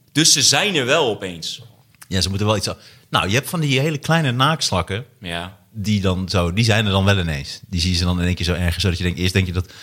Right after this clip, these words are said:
Speaker 2: het een blaadje, dat is gewoon een slakje. Die heb,
Speaker 1: Mm.
Speaker 2: die heb je wel veel.
Speaker 1: Heb je dat vaak? Dat je dacht, hé, dat is een blaadje. Oh, dan blijkt het een slak te zijn.
Speaker 2: Heel vaak. Ik heb ze heel veel in, eh, in het huis.
Speaker 1: Verwa-, in het huis?
Speaker 2: Ja.
Speaker 1: Ah. Ik vind naakslakken, vind, sommige mensen vinden die heel vies. En, maar ik,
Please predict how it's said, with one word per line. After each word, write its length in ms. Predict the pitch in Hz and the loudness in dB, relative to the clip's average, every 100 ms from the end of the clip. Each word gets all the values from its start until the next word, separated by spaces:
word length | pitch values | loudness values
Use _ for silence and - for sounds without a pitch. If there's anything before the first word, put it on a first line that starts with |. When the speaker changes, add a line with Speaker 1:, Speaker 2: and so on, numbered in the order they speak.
| - | -20
Speaker 2:
het 80 | - | -8
een 80 | 90 | 0
blaadje, 260 | 90 92 101 | 4 4 2
dat 100 | 92 | -2
is 60 | |
gewoon 160 | - 95 | -2 -4
een 60 | - | -2
slakje. 340 | 92 - - - _ - | -4 -6 -14 -16 _ -2
Die 120 | 92 | 0
heb, 80 | 92 | 0
Speaker 1:
Mm. 100 | 90 | 0
Speaker 2:
die 100 | 92 | 2
heb 120 | 104 | 2
je 60 | 98 | 0
wel 160 | 78 80 | -4 -6
veel. 260 | - 78 - _ _ _ _ | -12 -16 -20 _ _ _ _
Speaker 1:
Heb 140 | - | -2
je 60 | 113 | 0
dat 140 | 113 | 0
vaak? 300 | - 110 131 | 2 0 0
Dat 140 | 107 104 | -6 -2
je 60 | |
dacht, 240 | 101 95 - - | -2 -2 -8 -8
hé, 80 | |
dat 100 | 107 | -6
is 80 | 98 | -4
een 100 | 95 | -4
blaadje. 420 | 92 92 101 101 | -2 -2 -2 -4
Oh, 60 | 85 | -6
dan 160 | 92 87 | -6 -6
blijkt 240 | 87 82 | -8 -8
het 120 | - | -12
een 80 | 92 | -8
slak 300 | - 104 - | -6 -8 -10
te 80 | 101 | -12
zijn. 300 | 95 107 135 - - | -10 -12 -14 -20 -20
Speaker 2:
Heel 260 | - 104 107 | 0 2 2
vaak. 300 | 85 69 - | -2 -6 -12
Ik 120 | - | -8
heb 80 | - | -4
ze 100 | - | 0
heel 140 | 95 104 | 0 0
veel 200 | 98 90 | -2 -4
in, 160 | 87 | -2
eh, 180 | 82 80 78 | -2 -4 -4
in 60 | |
het 80 | 90 | -6
huis. 320 | 85 82 - - | -6 -8 -10 -14
Speaker 1:
Verwa-, 440 | - - 90 98 - | -18 -14 -6 -6 -2
in 120 | 113 | 0
het 100 | 117 | 0
huis? 420 | 90 110 120 - - | 0 0 0 -4 0
Speaker 2:
Ja. 280 | 95 - - _ _ - | 0 0 -12 _ _ -16
Speaker 1:
Ah. 160 | 92 92 - - - | -12 -12 -16 -16 -10
Ik 120 | 113 | -4
vind 160 | 143 | -2
naakslakken, 500 | 131 147 175 139 - | 0 0 -2 -6 -8
vind, 140 | - 113 | -8 -4
sommige 240 | 143 131 | -4 -4
mensen 200 | 120 - | -6 -6
vinden 160 | 110 107 | -6 -4
die 100 | 107 | -4
heel 200 | - - | -6 -12
vies. 400 | - - 123 - | -10 -8 -6 -6
En, 180 | - - | -6 -10
maar 100 | |
ik, 80 | 92 | -8